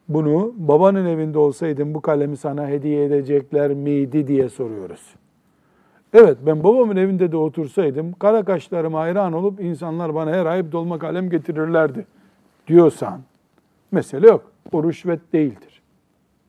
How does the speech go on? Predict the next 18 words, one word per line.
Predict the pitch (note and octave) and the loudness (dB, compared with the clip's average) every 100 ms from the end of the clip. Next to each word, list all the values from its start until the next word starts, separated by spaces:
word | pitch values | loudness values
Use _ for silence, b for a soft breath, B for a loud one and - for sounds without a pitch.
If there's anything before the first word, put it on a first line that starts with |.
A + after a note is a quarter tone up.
| _ _ b b b b b b b b b _ _ _ - | _ _ b b b b b b b b b _ _ _ -2
Bu | A3+ C#4+ - _ - | 0 0 -4 _ -4
kanun | D#3+ D#3+ D#3+ G3+ A#3+ D4 _ _ - | 2 4 4 0 -4 -8 _ _ -8
ciddi | C#3+ F3+ C#3 F#3 F#3+ F#3+ A3 _ _ - | -4 -4 -4 -4 -2 -4 -10 _ _ -6
Müslüman | C#3+ C#3+ - D3+ D#3 F#3+ G3+ - - | -6 -6 -6 -2 0 -2 -4 -12 -4
ve | C#3 | -4
siyasetin | C#3 E3 D3 D3 - E3 - F#3 F#3 _ _ - | -2 0 2 2 -2 -8 -6 -8 -8 _ _ -2
ve | F3+ | 0
idarenin | F3 C3+ C#3+ C#3+ C#3+ C#3+ E3+ F#3 - | 0 0 -2 0 0 -2 -4 -6 -4
ve | D3 | -2
paranın | C#3+ - C#3+ D3 D3+ F3+ F3+ F3+ - _ | 0 0 0 0 -2 -4 -4 -10 -18 _
ve | C#3+ D#3 | 2 2
mühürün | C#3 C#3+ C#3 D3 D#3+ F3 G#3+ | 0 -4 -2 -2 -2 -4 -8
ve | D3+ D3 G3 | 2 2 4
imzanın | D3 D3+ B2+ D3+ C#3+ D3+ G#3 G3 b b b - | 0 -4 -4 -4 -2 -4 -4 -6 b b b -2
kesiştiği | F3+ F3 F#3 - F#3+ B2+ | 0 0 -6 -6 -6 0
her | G#3+ | 2
yerdeki | G3 D#3 D#3 E3 - | 6 4 4 -2 0
kanundur. | F3+ D#3 D3+ A#2+ G2+ | 2 2 -2 -6 -12